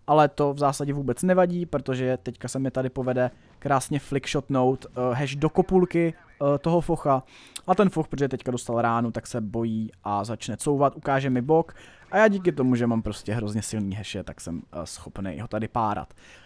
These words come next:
Všiml jsem si napravo toho Joha, říkal jsem si, „OK, eh, to budou, to budou damage, easy free do boku.“ Joch má poškozenou munici a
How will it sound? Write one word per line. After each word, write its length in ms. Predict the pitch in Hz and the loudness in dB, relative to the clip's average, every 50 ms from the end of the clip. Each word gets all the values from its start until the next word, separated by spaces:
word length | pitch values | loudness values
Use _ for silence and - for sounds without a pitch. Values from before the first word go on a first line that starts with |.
| - - | -20 -14
Všiml 260 | - - 226 240 240 | 0 4 6 6 8
jsem 140 | 220 240 220 | 8 6 4
si 100 | - 226 | 4 4
napravo 320 | 220 220 - 233 226 214 | 4 4 6 4 4 4
toho 240 | - - 214 180 165 | 4 4 4 6 6
Joha, 400 | 143 151 165 185 202 202 202 196 - - | 6 6 6 6 6 6 6 4 0 -6
říkal 240 | - 170 - 185 180 | -10 0 2 2 4
jsem 140 | 185 185 165 | 4 2 0
si, 160 | - - 175 | 0 4 6
„OK, 180 | 233 302 269 - | 6 6 6 4
eh, 240 | 247 240 247 285 285 - - - - 131 139 139 139 139 139 143 143 - - | 4 4 4 2 0 -4 -10 -12 -6 -4 -2 0 2 2 2 0 -2 -2 -4
to 80 | - | -4
budou, 520 | 185 190 190 190 185 175 160 143 131 131 135 135 - _ _ _ - | 0 2 6 6 6 6 6 4 2 0 -2 -6 -10 _ _ _ -8
to 80 | 160 | -4
budou 220 | 160 170 156 143 127 | -2 0 2 2 2
damage, 460 | 131 131 135 135 131 139 147 139 143 - - | 2 2 2 2 2 2 2 2 2 0 -2
easy 200 | 123 123 131 127 | -2 -2 -2 -2
free 260 | 117 - - - 127 123 | -2 -4 -4 -4 0 0
do 80 | 135 | 0
boku.“ 340 | 139 151 143 - 139 143 139 - - - - _ _ _ _ _ _ _ - | 0 0 0 0 -2 -2 -2 -4 -10 -20 -20 _ _ _ _ _ _ _ -4
Joch 200 | 160 165 - - | -4 -2 2 4
má 120 | 196 190 | 4 4
poškozenou 440 | 190 196 - - 208 202 220 214 202 | 4 4 2 4 4 6 8 8 8
munici 640 | 190 185 190 196 190 - - 220 220 226 233 233 233 | 8 8 6 6 4 2 2 4 6 8 8 8 10
a 300 | 226 208 202 190 170 156 | 10 10 10 10 8 6